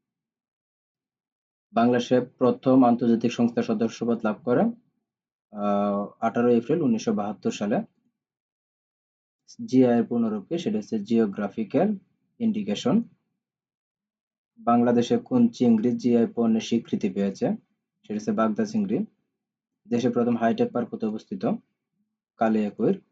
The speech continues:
ইন্টারনেট জগতে পিপিলিকা কি? সার্চ ইঞ্জিন। এসআরইডিএ পূর্ণরূপ কি?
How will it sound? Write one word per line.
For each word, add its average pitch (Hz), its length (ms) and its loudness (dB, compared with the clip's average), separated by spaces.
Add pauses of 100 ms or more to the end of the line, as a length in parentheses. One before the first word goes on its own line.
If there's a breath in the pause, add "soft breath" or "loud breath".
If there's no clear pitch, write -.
(720)
ইন্টারনেট 117 440 2
জগতে 120 440 2
পিপিলিকা 110 540 -2
কি? 117 280 -4 (680)
সার্চ 110 340 -4
ইঞ্জিন। 120 420 2 (1040)
এসআরইডিএ 120 1400 2
পূর্ণরূপ 107 460 -4
কি? 226 220 2